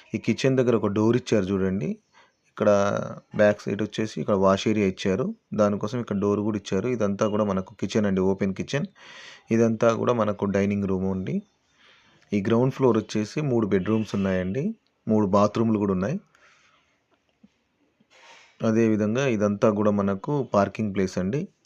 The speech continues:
ఇటు వచ్చేసి ఈస్ట్ సైడ్ ఒక త్రీ ఫీట్ గల్లీ ఇచ్చారు. హౌస్కి అయితే చుట్టూ కూడా సెట్ బ్యాక్ ఇచ్చారండి. పార్కింగ్ ప్లేస్ కూడా చాలా ఉంది చూడండి. అదేవిధంగా ఇక్కడ స్టెప్స్ కింద కూడా ఇంకొక వాష్ ఏరియా ఇచ్చారు. ఇక్కడ కూడా ఫ్లోరింగ్ మొత్తం చేశారండి.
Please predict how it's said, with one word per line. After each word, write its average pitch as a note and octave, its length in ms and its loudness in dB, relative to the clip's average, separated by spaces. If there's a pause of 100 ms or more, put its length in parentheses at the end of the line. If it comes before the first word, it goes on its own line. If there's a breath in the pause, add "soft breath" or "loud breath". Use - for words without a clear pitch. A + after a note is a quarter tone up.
(840 soft breath)
ఇటు G#2+ 180 -2
వచ్చేసి A#2 420 -2 (180)
ఈస్ట్ A2+ 180 -2 (100)
సైడ్ G#2+ 260 2 (960 soft breath)
ఒక G#2 80 -2 (100)
త్రీ G#2 200 0
ఫీట్ G2 220 -2
గల్లీ G#2 260 0
ఇచ్చారు. G#2 320 -2 (220)
హౌస్కి C#3+ 460 4
అయితే A#2+ 220 0 (120)
చుట్టూ - 440 -4 (100)
కూడా D3 200 0
సెట్ G#2+ 220 0
బ్యాక్ B2+ 240 4
ఇచ్చారండి. G2 500 0 (160)
పార్కింగ్ A#2 400 2
ప్లేస్ A2+ 260 -2
కూడా C#3+ 200 -2
చాలా A2 320 4
ఉంది G#2 180 -2
చూడండి. F#2+ 360 0 (800 loud breath)
అదేవిధంగా A2+ 500 4 (120)
ఇక్కడ A2+ 200 0 (100)
స్టెప్స్ - 360 -6
కింద B2+ 140 0 (160)
కూడా C3+ 180 0
ఇంకొక A#2+ 320 0
వాష్ A2 300 2
ఏరియా F#2+ 220 0
ఇచ్చారు. G#2 340 -4 (240)
ఇక్కడ B2 260 2
కూడా C3 220 2
ఫ్లోరింగ్ A2 380 2
మొత్తం A2+ 280 -4
చేశారండి. G2 540 -4